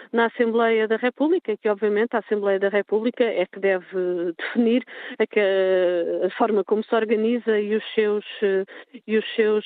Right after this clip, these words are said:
eh, trabalhos. Consideramos que dessa forma é a forma, é a forma correta, mas, eh, como lhe estava a dizer, que tendo em conta a proximidade, considerando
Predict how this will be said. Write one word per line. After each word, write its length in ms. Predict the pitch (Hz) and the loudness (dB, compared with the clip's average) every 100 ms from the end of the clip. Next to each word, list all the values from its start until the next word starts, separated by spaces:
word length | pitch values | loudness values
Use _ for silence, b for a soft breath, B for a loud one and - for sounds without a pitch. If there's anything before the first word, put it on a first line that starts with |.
| - | -4
eh, 400 | 220 208 202 196 185 | -2 0 2 0 -2
trabalhos. 420 | - 208 175 170 - B B 294 | -2 -2 -2 -6 -12 B B -4
Consideramos 520 | - 190 190 196 190 - | -2 0 2 2 0 -2
que 140 | 208 | -4
dessa 500 | 190 202 180 175 196 | 0 0 0 0 -2
forma 360 | - 214 220 190 | 0 0 0 0
é 180 | 170 | 0
a 60 | 170 | -2
forma, 380 | - 180 175 180 175 170 170 170 170 165 170 | -2 -2 0 0 0 -2 -4 -6 -6 -6 0
é 200 | 196 208 | 2 2
a 40 | |
forma 380 | - 220 202 214 | 0 0 0 -2
correta, 500 | - 240 226 208 214 B B B B | -2 -2 0 0 -2 B B B B
mas, 220 | 233 220 - - | 0 0 -2 -2
eh, 300 | 220 214 208 - | 0 2 0 0
como 200 | 254 254 | 0 0
lhe 60 | |
estava 460 | 233 - 247 226 233 | -2 -2 0 2 0
a 60 | |
dizer, 440 | 220 226 202 180 185 | 0 -2 -2 -4 -6
que 80 | - | -4
tendo 200 | 233 214 | 0 2
em 100 | 214 | 0
conta 340 | - 233 247 247 240 233 | 0 -2 0 0 2 0
a 40 | 220 | 0
proximidade, 720 | 226 220 - 202 185 170 - | -2 -2 -2 -2 0 -4 -4
considerando 600 | 202 202 208 196 214 233 | -6 -2 -2 2 0 -2